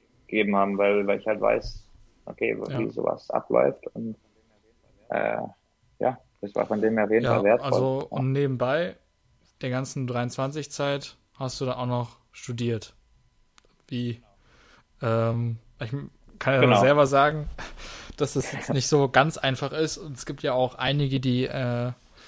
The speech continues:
Speaker 2: also Mountainbiker, ähm, auch die Studium angefangen haben, aber das, ja, einfach noch so, sagen wir, die ganze Zeit weiterläuft.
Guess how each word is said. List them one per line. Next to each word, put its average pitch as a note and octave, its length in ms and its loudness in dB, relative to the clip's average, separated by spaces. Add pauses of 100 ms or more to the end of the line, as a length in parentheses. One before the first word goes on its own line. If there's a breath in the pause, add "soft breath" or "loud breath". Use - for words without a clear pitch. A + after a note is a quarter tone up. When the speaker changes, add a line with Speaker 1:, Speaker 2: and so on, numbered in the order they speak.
(260 soft breath)
Speaker 2:
also A#2 180 -6
Mountainbiker, C3 800 -2 (720)
ähm, A2+ 600 -4
auch A#2+ 320 -10
die A#2 300 -8 (460)
Studium B2+ 360 -2
angefangen D3 560 -2
haben, C#3+ 320 -2
aber A#2 180 0
das, - 300 -10 (500 soft breath)
ja, A#2 280 -6 (100)
einfach A#2 300 -2
noch A#2 140 -6
so, A2 280 -6 (220)
sagen B2+ 160 -6
wir, A#2 60 -10
die A#2+ 120 -14
ganze A#2+ 220 -2
Zeit A#2 160 -4
weiterläuft. A#2+ 680 -4